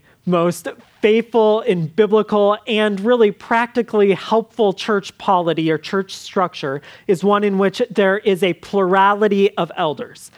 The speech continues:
That is, there are multiple pastors who are seeking to lead and shepherd and guide and defend the assembly.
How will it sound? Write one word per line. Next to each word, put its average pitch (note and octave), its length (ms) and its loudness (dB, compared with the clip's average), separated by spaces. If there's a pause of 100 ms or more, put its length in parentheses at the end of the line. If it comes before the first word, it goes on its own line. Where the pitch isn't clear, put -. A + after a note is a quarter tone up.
(200)
That F3+ 120 -2
is, F3 140 -2
there F3+ 180 0
are E3+ 60 0
multiple G#3 680 2
pastors D3+ 840 -4 (240)
who G3 180 2
are F3+ 140 0
seeking F3+ 680 -2
to F3 580 0
lead G3 680 2
and F3 180 -4
shepherd F#3 640 -4
and E3+ 240 -6
guide D3 460 -2
and D#3+ 100 -6
defend C#3+ 420 -8
the B2 180 -8
assembly. C3 560 -12